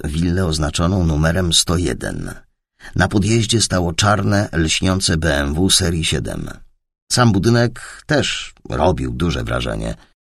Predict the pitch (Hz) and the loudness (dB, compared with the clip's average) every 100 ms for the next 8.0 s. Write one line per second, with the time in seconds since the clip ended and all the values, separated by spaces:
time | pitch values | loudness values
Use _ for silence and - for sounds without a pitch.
0 | _ _ _ _ - 101 135 143 117 139 | _ _ _ _ -2 4 6 6 4 6
1 | 131 117 107 135 120 113 123 113 110 - | 6 4 2 0 0 2 4 4 2 2
2 | 117 117 104 95 107 - 123 - 127 120 | 2 4 2 2 0 0 0 2 2 2
3 | 143 127 113 101 87 82 71 71 101 85 | 2 2 2 4 2 2 -2 -4 -4 -4
4 | 80 76 62 64 - - - 69 64 - | -6 -8 -6 -4 -4 -2 -2 -2 -4 -4
5 | 71 - - - - 69 67 67 69 69 | -4 -4 -8 -10 -4 -2 -2 -2 -2 -2
6 | 67 64 - 90 90 87 73 73 82 71 | -2 -2 0 -2 0 0 0 0 -2 -2
7 | 76 71 65 78 67 - - - - | -2 -2 -2 -2 -2 -4 -6 -6 -12